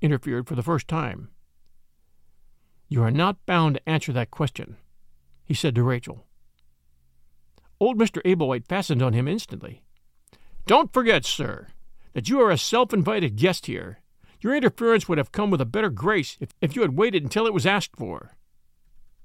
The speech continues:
Mister Bruff took no notice. The smooth varnish on his wicked old face never cracked.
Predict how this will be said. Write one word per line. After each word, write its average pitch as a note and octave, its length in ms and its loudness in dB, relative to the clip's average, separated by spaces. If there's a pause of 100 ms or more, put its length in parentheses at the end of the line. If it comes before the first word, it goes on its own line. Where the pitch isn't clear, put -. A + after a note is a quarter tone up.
(720)
Mister C3 220 -2
Bruff D#3 320 -4
took G3+ 140 -8
no F3+ 220 2
notice. - 480 -4 (580)
The C3+ 80 -6
smooth G#3+ 420 0
varnish G#3+ 360 2
on E3 100 2
his G3 360 0
wicked D3 260 -4
old A#2 200 -6
face A#2+ 320 -6
never C#3 200 -2
cracked. - 440 -6